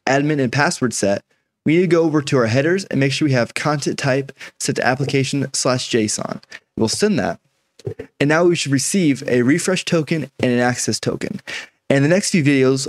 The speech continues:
I'll go over more about what these are and how to use them, but the workflow we'll need to do is use this access token to authenticate the user.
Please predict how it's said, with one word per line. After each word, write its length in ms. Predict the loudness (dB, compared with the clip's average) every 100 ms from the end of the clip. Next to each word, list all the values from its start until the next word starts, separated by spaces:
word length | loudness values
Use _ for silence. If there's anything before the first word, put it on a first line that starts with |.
| -2
I'll 160 | 0
go 100 | 2
over 160 | 2 2
more 300 | 2 2 2
about 260 | 0 0
what 160 | 0 2
these 220 | 0 2
are 180 | 2 2
and 80 | 2
how 160 | 0
to 60 | 2
use 180 | 2 2
them, 240 | -2 -4 -8 -14 -16 -4
but 160 | -2 2
the 80 |
workflow 360 | 2 2 2 2
we'll 80 | 2
need 160 | 2 0
to 60 |
do 400 | 0 2 0 -2 -8 -20 _
is 160 | 0 2
use 140 | 0
this 160 | 0 0
access 380 | 0 0 -2 -2
token 440 | 0 0 0 -2 -6 -18 _ -4
to 160 | 0
authenticate 560 | 2 2 0 2 0 2
the 80 | 2
user. 380 | 2 0 -4